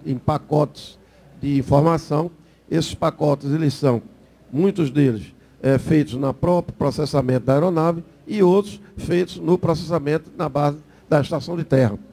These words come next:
onde nós temos exatamente o piloto de solo. Então, com isso, a gente tem as imagens, é, das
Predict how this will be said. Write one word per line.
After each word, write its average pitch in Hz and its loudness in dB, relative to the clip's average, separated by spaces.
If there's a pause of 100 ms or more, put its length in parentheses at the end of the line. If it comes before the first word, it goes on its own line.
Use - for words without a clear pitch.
(260)
onde 139 -2
nós 143 0
temos 139 0
exatamente 139 2
o - -8
piloto 139 -2
de 160 4
solo. 110 -2 (500)
Então, 165 0
com 143 0
isso, 170 0
a 151 0
gente 156 -2
tem 135 -8
as 131 -6
imagens, 156 -2 (420)
é, 117 -2 (280)
das 123 -4